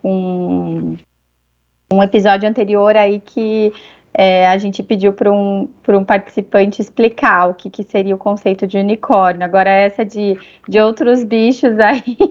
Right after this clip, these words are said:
<laughs> referenciando a startup, conta um pouco pra,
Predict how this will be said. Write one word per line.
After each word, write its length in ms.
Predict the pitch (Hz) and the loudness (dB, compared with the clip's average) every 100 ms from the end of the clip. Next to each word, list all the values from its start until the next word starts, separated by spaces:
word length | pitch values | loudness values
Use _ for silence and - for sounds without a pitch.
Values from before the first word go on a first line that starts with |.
| 320 415 | 0 -4
<laughs> 400 | 440 - - - | -6 -8 -12 -4
referenciando 640 | 381 302 320 320 311 254 254 | -2 0 0 -2 0 2 2
a 40 | |
startup, 560 | - 240 233 233 226 254 | 0 0 0 0 0 -2
conta 320 | 247 247 311 | -2 -2 -4
um 40 | |
pouco 280 | 254 233 233 | -4 -4 -4
pra, 380 | 233 226 208 | 0 2 2